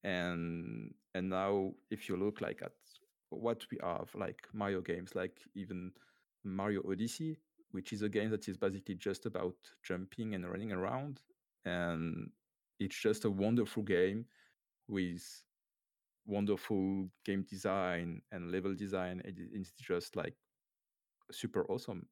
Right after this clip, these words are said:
And it's not a game that allows you to do e-, everything, but yeah. Yeah, it's, yeah, it's, it's just, a, I believe it's a bias, and, uh, trying to make something and making really, really, really stand out and trying to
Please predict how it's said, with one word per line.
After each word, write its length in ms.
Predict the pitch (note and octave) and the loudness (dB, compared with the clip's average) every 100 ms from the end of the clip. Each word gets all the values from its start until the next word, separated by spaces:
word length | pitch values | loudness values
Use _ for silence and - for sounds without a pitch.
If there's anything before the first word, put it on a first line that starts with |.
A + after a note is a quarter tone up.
| - | -10
And 340 | E2+ E2+ - - _ | -8 -6 -10 -14 _
it's 240 | - F2+ - | -8 -6 -2
not 160 | G#2 | 0
a 40 | G#2 | 2
game 260 | F2+ F2+ G2+ | 2 4 2
that 160 | F2+ | -2
allows 240 | - F#2 F#2 | -2 -2 -2
you 60 | |
to 120 | - - | -8 -8
do 160 | F2+ - | -8 -6
e-, 140 | - - F#2+ | -8 -6 -4
everything, 400 | B2 C3 E2 G2 | -4 -4 -6 -6
but 120 | - - - | -10 -14 -10
yeah. 100 | B2+ - - - - | -8 -8 -16 -8 2
Yeah, 100 | D#3+ | 2
it's, 160 | A#2+ G#2+ | 2 2
yeah, 180 | C3 G2 | 2 2
it's, 200 | C3 B2 | -4 -6
it's 160 | - B2+ | -6 2
just, 220 | D3+ C#3+ | 4 4
a, 80 | C3 B2+ | 2 2
I 80 | |
believe 240 | A#2+ A#2+ A#2 | 4 4 4
it's 140 | A#2+ | 0
a 40 | A#2 | 0
bias, 360 | G#2 G2 - - | 2 2 0 -4
and, 180 | G2 F2+ | -2 2
uh, 560 | F2 F2 E2+ D#2+ G#1 G#1+ _ _ _ _ _ _ _ _ _ - | 2 2 2 0 -2 -6 _ _ _ _ _ _ _ _ _ -8
trying 300 | - B2 C3+ | 2 4 4
to 140 | C3+ | 2
make 220 | A#2 A2+ A2+ | 4 4 2
something 460 | A2+ G#2 A#2+ A2+ - | -2 -4 -4 -4 -4
and 240 | F#2+ F#2+ | -4 -2
making 460 | G2 G#2 - G2 F#2+ | -2 -2 -4 -4 -4
really, 400 | F#2 A2 A#2+ A#2 | 0 2 2 2
really, 340 | G2+ G2+ G#2+ | 0 0 0
really 260 | F#2+ G2 G#2 | 0 -2 -4
stand 440 | A2 - F2+ F#2+ | -4 -2 -2 0
out 260 | F2+ E2 - | 0 0 -4
and 100 | D#2+ | -8
trying 360 | - F#2+ G2 F#2 | -2 -2 -2 -6
to 120 | - | -12